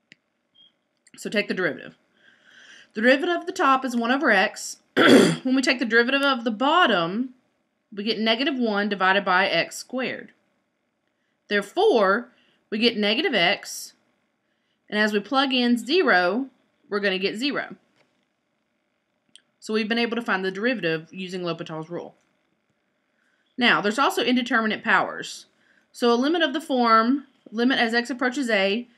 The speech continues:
f of x raised to the g of x can lead to several indeterminate forms, as I'd also discussed before, and zero raised to the zero, infinity raised to zero, and one raised to infinity.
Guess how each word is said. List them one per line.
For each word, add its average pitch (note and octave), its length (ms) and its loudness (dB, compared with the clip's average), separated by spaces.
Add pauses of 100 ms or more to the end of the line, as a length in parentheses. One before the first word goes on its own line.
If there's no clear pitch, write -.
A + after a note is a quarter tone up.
(280)
f C#4+ 220 -2
of C4+ 140 -2
x A3+ 380 0 (240)
raised B3+ 300 -2
to B3+ 60 -8
the A3 80 -2
g B3+ 260 0
of A3 100 -2
x E3+ 500 -2 (320)
can B3 140 0
lead B3+ 180 -2
to C4+ 80 -4
several C4 340 -2
indeterminate A3+ 600 -4
forms, B2 560 -12 (1160)
as G#3+ 180 -2
I'd G#3+ 140 4
also A3+ 260 0
discussed G#3 460 -4
before, F3+ 580 -4
and F3 180 -10
zero A3 280 0
raised G#3+ 220 0
to B3 60 -8
the A#3 100 -2
zero, F#3+ 360 0
infinity G3 400 -6
raised F#3+ 320 -4
to G3+ 80 -10
zero, F3 360 -2
and F3 260 -4
one F3+ 220 -6
raised E3 260 -4
to E3+ 60 -12
infinity. D#3+ 500 -8